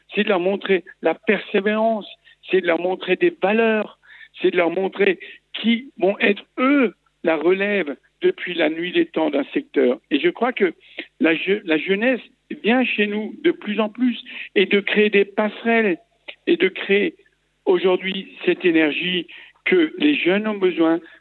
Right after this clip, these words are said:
que la France a besoin. Et nous souhaitons, avec cette jeunesse, avec les chefs d'entreprise, partager ces valeurs qu'a l'artisanat et ces valeurs d'optimisme.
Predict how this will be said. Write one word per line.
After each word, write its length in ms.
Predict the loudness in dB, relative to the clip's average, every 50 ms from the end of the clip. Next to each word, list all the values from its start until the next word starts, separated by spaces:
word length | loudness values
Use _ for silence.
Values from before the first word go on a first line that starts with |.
| _ -2
que 80 | 0
la 160 | 2 2 2 0
France 360 | -2 -2 0 0 0 0 0 -2
a 80 | -2
besoin. 480 | 2 2 0 2 2 2 2 2 0 -2 -6 -16 -20 -20 -12 _ 0
Et 80 | 2 2
nous 140 | 2 2
souhaitons, 640 | -2 -2 -2 -2 -2 -2 0 -2 0 0 0 0 -2 _ _ _ _ -4
avec 260 | -2 0 0 0 0 -2 -2
cette 160 | -2 -2 0
jeunesse, 340 | 0 -2 0 2 2 0 0 -2 -8 _ -20 -20 -20 -12 -4
avec 360 | -2 0 2 2 0 0 2
les 100 | 0 0
chefs 240 | 0 2 0 -2 -2
d'entreprise, 600 | 0 -4 -2 -2 -2 -4 -2 0 0 0 0 -2 -8 _ _ _ _ _ _ _ -4
partager 640 | -4 -4 -4 -2 -2 -2 -2 0 0 -2 -2 -2 -6 _ _ _ _ -14 -4 -2
ces 80 | -2
valeurs 400 | 0 2 2 2 2 2 0 0 -4 _ _ _ _ _ -6
qu'a 120 | -4 -2 -2
l'artisanat 680 | -2 -4 -8 -10 -16 -10 -8 -6 -6 -4 -6 -8 -10 _ _ _ _ _ _ 0
et 160 | 0 0 0 0 -2
ces 80 | -2
valeurs 300 | 0 2 2 2 0 0
d'optimisme. 580 | 0 -2 -6 -6 -6 -8 -6 -6 -6 -6 -10